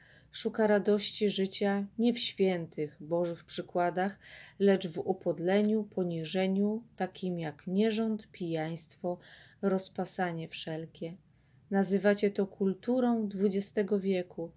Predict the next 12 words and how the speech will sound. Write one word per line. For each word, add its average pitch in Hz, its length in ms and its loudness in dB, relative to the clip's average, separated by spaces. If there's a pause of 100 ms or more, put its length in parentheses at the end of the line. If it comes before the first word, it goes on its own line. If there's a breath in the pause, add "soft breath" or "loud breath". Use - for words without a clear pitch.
(840 soft breath)
Dlaczego 233 400 0
tak 165 260 -6
strasznie 196 760 -2
sami 180 460 -4
siebie 175 380 -2
upadlacie? 170 840 -6 (480 soft breath)
Wszelkie 208 420 2
dary 180 560 2
otrzymane 190 880 -2
na 185 160 -4
chrzcie - 340 -4
świętym 185 800 -2